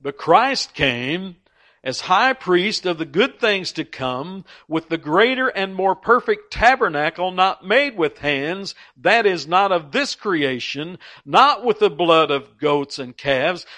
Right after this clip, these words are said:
but with his own blood he entered the most holy place <laughs> once for all, having obtained eternal redemption."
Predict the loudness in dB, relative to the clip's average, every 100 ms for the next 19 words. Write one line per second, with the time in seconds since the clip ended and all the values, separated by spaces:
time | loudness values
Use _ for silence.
0 | 2 2 4 0 2 0 0 2 2 2
1 | -4 -12 -10 -8 2 4 6 4 0 -8
2 | -10 -8 0 0 0 -2 -2 0 0 0
3 | 4 6 6 2 -6 -2 0 0 -2 -10
4 | -20 -18 -18 -20 _ _ _ _ 0 0
5 | -2 -2 4 6 6 4 0 -4 _ 2
6 | 4 4 -4 -8 -8 2 4 4 0 -4
7 | -8 -18 _ -12 -10 -2 2 2 2 0
8 | 0 -8 _ -4 0 0 0 -4 -8 -8
9 | -12